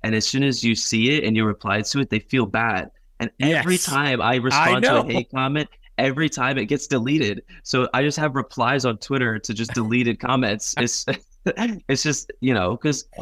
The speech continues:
Speaker 1: realistically, uh, if you were to see that per-, that person in real life, in, in
Speaker 2: They
Speaker 1: the
Speaker 2: would
Speaker 1: face, you
Speaker 2: never say it to you.
Speaker 1: never say
Speaker 2: Never.
Speaker 1: that.
Speaker 2: Yeah.
Speaker 1: No.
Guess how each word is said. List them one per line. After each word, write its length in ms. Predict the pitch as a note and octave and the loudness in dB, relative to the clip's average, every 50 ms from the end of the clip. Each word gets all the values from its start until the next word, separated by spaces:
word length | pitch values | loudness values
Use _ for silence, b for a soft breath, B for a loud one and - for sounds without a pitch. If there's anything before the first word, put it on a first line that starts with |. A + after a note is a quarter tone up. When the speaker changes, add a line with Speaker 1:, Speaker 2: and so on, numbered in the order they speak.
| - - | -4 0
Speaker 1:
realistically, 500 | D3+ E3 F#3 F3 - F#3 - D3 C#3 B2+ | 0 2 2 2 0 -2 0 2 2 2
uh, 80 | B2 A#2+ - | 2 2 0
if 160 | B2 - - | -2 0 2
you 80 | D3 D#3 | 2 2
were 60 | D3+ | 2
to 40 | C#3+ | 2
see 180 | - - C#3+ C3 | 0 0 0 0
that 260 | C3+ G#2+ - - - - | 0 0 -2 -6 -8 -12
per-, 140 | - A#2 - | -12 -4 -2
that 180 | A2+ G#2 - - | -2 -2 0 0
person 380 | A#2 G#2+ G#2 - - G2+ G2+ - | -2 -2 0 0 -2 -2 -2 0
in 180 | A2+ A#2 A#2 | 0 0 0
real 160 | A2 A2+ A#2 G#2+ | 2 2 2 2
life, 360 | F#2+ F2+ E2 E2 G#2 - - - - - - | 2 2 0 0 -2 -6 -10 -18 -20 -6 -2
in, 180 | A#2 A#2 A#2 - | 0 0 0 0
in 140 | - A2 A2 | 0 2 2
Speaker 2:
They 80 | E3 | 4
Speaker 1:
the 60 | F3+ | 4
Speaker 2:
would 140 | F#3+ F#3+ E3+ | 4 4 4
Speaker 1:
face, 160 | F3 F3+ F3+ F3+ | 4 4 4 4
you 0 | |
Speaker 2:
never 380 | F#3+ G3+ G3+ G3 F#3 F3 E3+ C#3 | 4 4 4 2 2 0 0 -2
say 300 | - - D3+ C3 A#2+ G#2 | 0 0 2 2 2 2
it 100 | F#2 - | -2 -4
to 100 | - G2 | -6 -6
you. 180 | F2+ D#2 D2 C#2+ | -6 -6 -6 -6
Speaker 1:
never 760 | A#2 B2+ B2+ B2+ C3 C3 C3 C3 B2+ B2+ B2+ C3 D3 D#3 - | -4 0 2 4 4 6 4 4 4 4 4 4 4 4 4
say 220 | F3 F3+ E3+ D#3+ - | 4 4 4 4 2
Speaker 2:
Never. 60 | - | 2
Speaker 1:
that. 260 | - - F2 E2 - - | 2 2 0 -2 -4 -2
Speaker 2:
Yeah. 320 | - A2 A2+ G#2 F2+ E2 E2 - | 0 0 0 0 0 -4 -6 -2
Speaker 1:
No. 400 | G#2+ A2+ A2 G2+ F#2 D#2+ C#2 B1 | 0 2 2 2 2 0 -2 -4